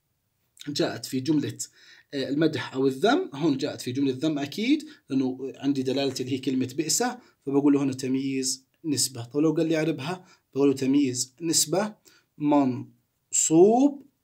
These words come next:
وعلامة نصبه الفتح أو تنوين الفتح.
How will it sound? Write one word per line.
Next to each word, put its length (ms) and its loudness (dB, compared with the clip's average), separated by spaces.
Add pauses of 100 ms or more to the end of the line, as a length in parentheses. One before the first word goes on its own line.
وعلامة 800 2 (800)
نصبه 880 4 (500)
الفتح 680 -2
أو 140 0
تنوين 540 2
الفتح. 540 -12